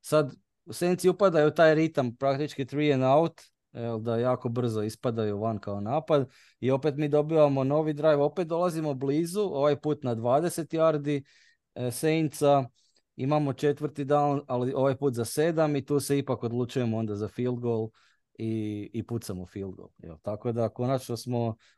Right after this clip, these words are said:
postigli neke bodove i sad je sedamnaest tri. E, Saintsi, sljedeći play pet,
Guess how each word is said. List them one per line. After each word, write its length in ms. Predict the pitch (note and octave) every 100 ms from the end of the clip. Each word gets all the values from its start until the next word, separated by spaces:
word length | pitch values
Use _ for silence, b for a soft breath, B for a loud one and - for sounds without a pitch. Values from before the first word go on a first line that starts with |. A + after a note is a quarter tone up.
| -
postigli 400 | B2 A#2+ C3 B2+
neke 280 | B2+ B2+
bodove 760 | G#2 A#2 D3 E3+ E3+ E3+ E3 D#3+
i 40 |
sad 240 | D3 D#3 D3+
je 60 | C#3
sedamnaest 580 | C#3 C#3+ C#3+ C#3+ -
tri. 280 | - A#2+ F#2 _ _ _ _ _
E, 240 | - A2 A2
Saintsi, 800 | - E3 E3 - D#3+ D#3 D3 _ _ _ _ _
sljedeći 520 | - D3+ D#3+ D#3 C#3+ B2 _ -
play 500 | D#3 D#3 D3+ C3 -
pet, 480 | E3 E3 D3+ _